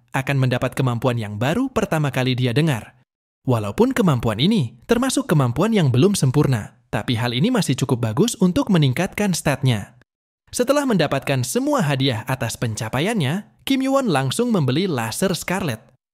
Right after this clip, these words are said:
sebuah pil eliksir yang mampu meningkatkan stat dan konstitusi magis. Kemudian dia langsung memakan eliksir tersebut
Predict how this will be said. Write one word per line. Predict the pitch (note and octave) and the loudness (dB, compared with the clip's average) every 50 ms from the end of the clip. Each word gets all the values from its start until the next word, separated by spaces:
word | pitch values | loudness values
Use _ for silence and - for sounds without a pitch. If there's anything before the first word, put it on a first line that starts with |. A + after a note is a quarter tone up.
| _ _ _ _ | _ _ _ _
sebuah | - - - A#3 C4+ B3+ B3 | -6 -4 0 2 2 2 2
pil | C4+ C4+ A#3+ | 0 0 0
eliksir | - G#3 A3 A#3 - - B3+ C#4 C4+ A#3+ | 2 0 0 -2 -2 -2 -2 -2 0 0
yang | D#3+ C3 A#2 | 0 -2 0
mampu | A#2 B2 D3 F3 E3+ A3+ A#3 G3+ | 0 -2 -2 -2 0 0 0 2
meningkatkan | D#3+ C3+ B2 - B2 A#2+ - - B2 | 2 0 0 -2 -4 -4 -4 -4 -4
stat | A2 - - E3 F#3 A3+ A3+ - - _ _ _ _ | -4 -4 -2 -2 -2 -2 -4 -8 -18 _ _ _ _
dan | - - B2+ C3+ B2 A2+ A2 A2 | -4 -2 0 0 0 -2 -4 -4
konstitusi | - C#3 C#3 C3 A2+ - C3+ B2 - A#2+ A2 - A#2 A2+ B2 | -2 -2 -2 -2 -2 -2 -4 -4 -2 -2 -4 -2 -4 -2 0
magis. | D#3 G3 F3+ E3 B2 G2+ - - - - _ _ _ _ _ _ _ _ _ _ | 0 0 0 0 -2 -2 -6 -10 -12 -14 _ _ _ _ _ _ _ _ _ _
Kemudian | - C#4 A#3 G3+ E3 B2 A#2+ C#3+ G3+ A3+ | 0 2 4 4 4 4 2 2 2 2
dia | A3 C4 C4+ | 0 0 2
langsung | C4 C4 C#4 D4+ C#4+ - D4 C#4 | 2 0 0 -2 -2 -2 -2 0
memakan | C4+ B3+ G3+ D#3 B2 B2 - A3 B3+ B3 | 2 2 2 2 0 0 -2 -2 -2 0
eliksir | B3+ B3 C4 - - - C4 B3 | 0 0 0 0 0 0 0 0
tersebut | - A3+ A#3 - C#4+ B3 B3+ E3 - - - | 0 0 0 0 2 2 2 0 0 -4 -12